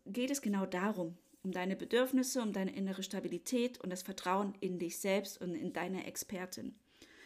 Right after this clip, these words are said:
Gemeinsam als Gruppe schauen wir uns da innerhalb von acht Wochen die Themen an, verschiedene Themen, die nicht ganz so leicht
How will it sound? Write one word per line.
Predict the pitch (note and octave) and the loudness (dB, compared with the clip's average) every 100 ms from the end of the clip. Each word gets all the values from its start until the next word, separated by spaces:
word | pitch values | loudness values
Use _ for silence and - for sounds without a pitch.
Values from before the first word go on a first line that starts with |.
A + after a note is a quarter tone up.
| - - - - | -18 -18 -20 0
Gemeinsam | G#3 G3+ C4 B3+ - | 4 4 4 0 0
als | F#3+ F#3 | -2 -2
Gruppe | - C4+ C4 | -4 2 2
schauen | B3 G#3 G#3 | 4 4 4
wir | - | 2
uns | G3 - | 0 0
da | F#3+ F3+ | 2 2
innerhalb | - G#3 G#3 G3+ | 0 0 0 -2
von | G3 G3 F#3 | -2 -4 -2
acht | - C4 - - | 0 -2 -4 -4
Wochen | G#3 A3+ A#3 | -2 2 0
die | G3 | 0
Themen | - G3+ F#3+ | 0 0 0
an, | - C4 F#4 - _ _ _ _ _ _ - - | 2 0 0 -6 _ _ _ _ _ _ -20 -12
verschiedene | - G3 G#3+ G#3+ G#3+ | -8 -2 0 2 2
Themen, | A#3 G#3 A#3 C4 - - - - - - _ - | 2 4 4 0 -6 -20 -20 -20 -20 -20 _ 4
die | A#3 | 8
nicht | B3+ C4 | 8 6
ganz | A3+ B3 - | 4 4 4
so | G3+ | 2
leicht | G3 G#3 B3+ | 4 2 2